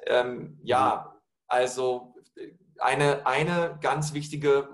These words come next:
Speaker 1: Gewohnheit in meinem Leben auf jeden Fall. Schon immer gewesen.
Speaker 2: So gut. Die Schlüsselgewohnheit, kleine Gruppen zu haben. Ich bin Teil einer Gruppe,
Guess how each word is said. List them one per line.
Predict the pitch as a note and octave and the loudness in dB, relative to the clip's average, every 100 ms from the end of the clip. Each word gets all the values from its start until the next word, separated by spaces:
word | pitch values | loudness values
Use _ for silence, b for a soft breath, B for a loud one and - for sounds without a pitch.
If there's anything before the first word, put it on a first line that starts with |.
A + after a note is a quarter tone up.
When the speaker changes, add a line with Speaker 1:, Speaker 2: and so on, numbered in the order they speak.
| - | -20
Speaker 1:
Gewohnheit | _ C3+ A#2 C3+ C#3 A#2 A2 G#2+ - | _ -8 -4 0 0 0 -2 -4 -10
in | A#2+ | -6
meinem | A#2+ A#2+ | -4 -4
Leben | A#2+ B2 G#2+ | 0 0 0
auf | G#2 | -8
jeden | - A2+ - | -6 -6 -4
Fall. | B2+ A2+ G2+ - _ _ | -2 0 -2 -10 _ _
Schon | - - - | -8 -2 0
immer | - C3+ | 0 0
gewesen. | B2+ A#2+ B2 A2+ G#2 G#2+ _ _ - - - | 0 2 2 2 -6 -16 _ _ -18 -18 -18
Speaker 2:
So | _ - - D#3 F3+ C#3+ | _ -14 -6 -4 -4 -8
gut. | B2 E3+ F3 D#3+ - - _ _ _ _ - | -4 -4 -2 -4 -4 -16 _ _ _ _ -6
Die | C#3+ C3 | -4 -4
Schlüsselgewohnheit, | - E3 G#3+ A3+ G3+ F#3+ F#3+ E3+ D#3+ - | -8 -6 -4 -2 0 0 0 -2 -4 -6
kleine | C#3 C#3+ F3+ F#3+ | -8 -6 -4 -6
Gruppen | - D#3 F#3+ F#3+ F3+ E3+ E3 - - _ A#2 | -6 0 0 2 -2 -2 -6 -12 -20 _ -18
zu | - - D3 - | -10 -6 -4 -6
haben. | A#2+ B2 D3+ F3 G#3 G#3+ - | -6 -6 -2 2 2 0 -8
Ich | C#3 | -10
bin | - D3 | -6 -6
Teil | - - B2+ E3 | -8 -6 -4 -4
einer | F#3+ F#3+ | -4 -4
Gruppe, | F#3 - D#3+ E3 G#3+ | -6 -4 -4 -2 -4